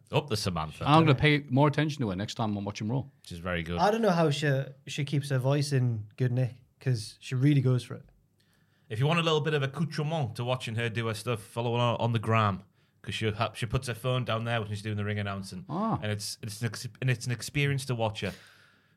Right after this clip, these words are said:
Speaker 1: F-, she looks like that she's gonna explode.
Speaker 3: She's also a natural feud for when Brandy makes her W W E re-debut,
Speaker 1: <laughs>
Speaker 3: 'cause she'll be like,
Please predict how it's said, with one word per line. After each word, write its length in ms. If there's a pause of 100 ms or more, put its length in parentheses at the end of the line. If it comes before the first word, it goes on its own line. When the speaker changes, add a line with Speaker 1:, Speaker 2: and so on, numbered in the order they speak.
(320)
Speaker 1:
F-, 100
she 120
looks 180
like 100
that 220
she's 100
gonna 160
explode. 480
Speaker 3:
She's 220
also 240
a 60
natural 400
feud 320
for 80
when 180
Brandy 380
makes 280
her 120
W 180
W 160
E 80
re-debut, 600
Speaker 1:
<laughs> 640
Speaker 3:
'cause 160
she'll 160
be 80
like, 340